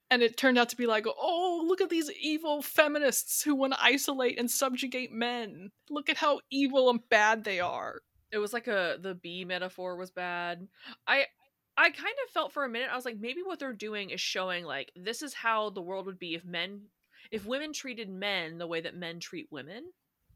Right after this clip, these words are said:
Speaker 1: Yeah,
Speaker 2: I was like,
Speaker 1: that's
Speaker 2: maybe,
Speaker 1: fair. That's
Speaker 2: maybe
Speaker 1: fair.
Speaker 2: that's the point that they're making. Um, that, like, hey, you know, we're showing inequality by showing it being, but, like, at the end of the day, like, I don't think that we're supposed to identify with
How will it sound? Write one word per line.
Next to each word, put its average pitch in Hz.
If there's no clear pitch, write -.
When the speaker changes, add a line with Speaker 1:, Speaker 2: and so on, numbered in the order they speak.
Speaker 1:
Yeah, 392
Speaker 2:
I 480
was 214
like, 403
Speaker 1:
that's 440
Speaker 2:
maybe, -
Speaker 1:
fair. 269
That's 359
Speaker 2:
maybe 269
Speaker 1:
fair. 294
Speaker 2:
that's 247
the 233
point 196
that 269
they're 302
making. 370
Um, 220
that, 214
like, 196
hey, 220
you 208
know, 190
we're 190
showing 196
inequality 175
by 165
showing 170
it -
being, 175
but, 190
like, 214
at 349
the 320
end 277
of 220
the 196
day, 220
like, 185
I 247
don't 311
think 247
that -
we're 196
supposed 196
to 180
identify 185
with 180